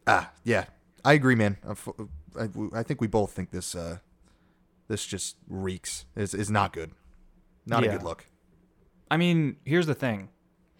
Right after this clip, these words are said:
Speaker 2: If I, if I had to pay fifty dollars to secure a console, and it was an extra fifty dollars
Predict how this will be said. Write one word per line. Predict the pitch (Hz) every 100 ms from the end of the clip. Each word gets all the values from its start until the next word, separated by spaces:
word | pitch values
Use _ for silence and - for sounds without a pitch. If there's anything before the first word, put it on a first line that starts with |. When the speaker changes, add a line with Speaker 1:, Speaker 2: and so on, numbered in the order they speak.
| - - _
Speaker 2:
If | - 123
I, | 131 165 - -
if | 139
I | 165
had | 139 156
to |
pay | 151 143 131
fifty | - 120 131
dollars | 117 107 120 123 123 117 - - _ _ _ _ _ _ _ -
to | - 123
secure | - 117 - - 120
a | 113
console, | - 113 113 - 131 135 131 _ -
and | 117
it | 110
was | 107
an | 113
extra | 113 - 113
fifty | - 120 120
dollars | 113 110 113 110